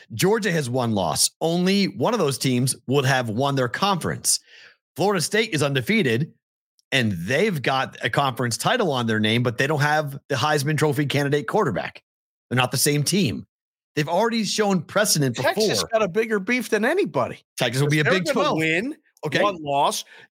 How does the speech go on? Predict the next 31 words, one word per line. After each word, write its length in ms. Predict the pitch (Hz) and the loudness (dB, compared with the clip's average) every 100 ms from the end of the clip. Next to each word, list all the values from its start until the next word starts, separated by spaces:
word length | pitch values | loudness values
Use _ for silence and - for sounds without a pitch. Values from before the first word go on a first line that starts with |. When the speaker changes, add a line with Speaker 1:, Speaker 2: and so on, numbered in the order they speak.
| - | -2
Speaker 2:
They 160 | 233 | -2
went 280 | 285 247 254 | 0 0 0
and 120 | 180 | -2
beat 300 | 165 226 180 | 0 0 0
Bama, 400 | 180 196 175 170 | 0 2 2 2
who's 280 | 147 180 123 | 0 -2 0
in, 500 | 240 277 151 220 277 - | 2 2 2 -2 -8 -10
Speaker 1:
<laughs> 60 | - | -8
Speaker 2:
and 1080 | - - - - _ - - _ 247 233 226 | -8 -12 -20 -20 _ -8 -8 _ -2 0 0
Speaker 1:
At, 60 | |
Speaker 2:
they 280 | 285 349 339 | 2 2 2
Speaker 1:
at 80 | 311 | 0
their 100 | 294 | -2
Speaker 2:
win 60 | 180 | -2
Speaker 1:
place. 220 | 302 311 | -2 0
Speaker 2:
their 120 | 269 | 0
Speaker 1:
At 60 | 220 | 2
their 80 | 220 | 0
Speaker 2:
conference. 300 | 190 185 - | 2 0 0
Speaker 1:
place. 400 | - 156 143 - - _ _ _ - | -2 -2 -2 -8 -12 _ _ _ -2
Speaker 2:
And 180 | 320 370 | -2 0
they're 100 | 339 | 2
out. 560 | 349 508 220 160 - - | 2 2 0 -4 -14 -12
Speaker 1:
And 80 | 156 | -6
they're 120 | 185 | 2
out. 260 | 349 392 - - | 2 2 -4 -2
Yep. 220 | 170 - - _ - - - - - _ _ - | 0 0 -4 _ -18 -18 -18 -20 -20 _ _ -4
Chaos. 560 | 226 233 180 117 - - - - | 0 2 2 -2 -8 -10 -18 -2
Alabama 600 | 185 226 269 247 247 233 | 0 2 0 0 0 0
beating 400 | 180 226 226 214 | 0 2 2 0
Georgia 420 | 180 208 160 147 | 2 2 2 0